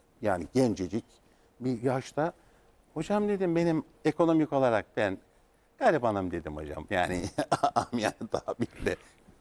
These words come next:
"Hocam," dedim, "ekonomik olarak paraya ihtiyacım var," dedi. Şimdi disiplin kurulu var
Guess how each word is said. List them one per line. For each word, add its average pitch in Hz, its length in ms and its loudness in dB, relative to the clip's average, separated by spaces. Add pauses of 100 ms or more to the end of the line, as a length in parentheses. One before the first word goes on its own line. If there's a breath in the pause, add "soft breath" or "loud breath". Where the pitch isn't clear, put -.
(100)
"Hocam," 135 280 -4
dedim, 90 240 -4
"ekonomik 156 440 2
olarak 107 180 0
paraya 226 260 4
ihtiyacım 78 480 -2
var," 55 100 -14
dedi. - 260 -20 (1300 soft breath)
Şimdi 285 380 4
disiplin 254 440 4
kurulu 190 400 6
var 151 180 6